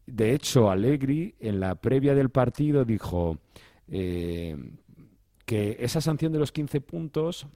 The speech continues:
eh, dicen que les ha favorecido a la Juve porque les ha compactado y les ha ayudado a, a, a conseguir más puntos de los que hubiesen conseguido sin sanción.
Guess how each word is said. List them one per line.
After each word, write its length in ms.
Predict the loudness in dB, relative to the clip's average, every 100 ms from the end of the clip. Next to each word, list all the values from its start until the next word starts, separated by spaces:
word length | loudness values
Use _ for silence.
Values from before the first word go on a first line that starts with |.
| _ _
eh, 260 | -20 -20 -16
dicen 380 | -12 -8 -8 -8
que 460 | -4 -2 -2 -4 -4
les 240 | -6 -6
ha 80 | -4
favorecido 420 | -2 -2 -2 -4
a 40 | -2
la 40 |
Juve 120 | -4
porque 240 | -4 -6 -8
les 160 | -8
ha 60 | -6
compactado 600 | -6 -6 -10 -8 -4 -4
y 40 |
les 200 | -4 -6
ha 40 | -6
ayudado 440 | -4 -2 0 -2
a, 120 | -4
a, 400 | -8 -12 -14 -12
a 20 | -10
conseguir 400 | -8 -6 -6 -6
más 160 | -8
puntos 480 | -8 -8 -4 -4 -6 -12 -8
de 100 | -4
los 160 | -4 -4
que 240 | -4 -4
hubiesen 320 | -4 -6 -6
conseguido 400 | -6 -8 -8 -10
sin 180 | -8 -10
sanción. 460 | -10 -10 -6 -6